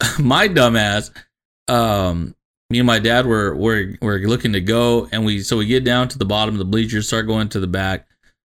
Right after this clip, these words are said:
uh, to walk over there. My dumbass was like, "Oh, I'll race you there."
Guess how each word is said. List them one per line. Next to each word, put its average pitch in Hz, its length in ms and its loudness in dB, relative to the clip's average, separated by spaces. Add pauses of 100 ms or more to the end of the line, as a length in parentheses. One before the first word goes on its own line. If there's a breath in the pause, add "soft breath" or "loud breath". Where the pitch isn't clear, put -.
(120)
uh, 92 240 -2
to 87 160 -2
walk 98 320 -2
over 127 200 2
there. 90 300 -4 (480)
My 151 340 2
dumbass 123 600 2
was 110 160 -2
like, 101 260 -2
"Oh, 165 220 0
I'll 139 80 0
race 180 320 0
you 147 80 2
there." 160 480 0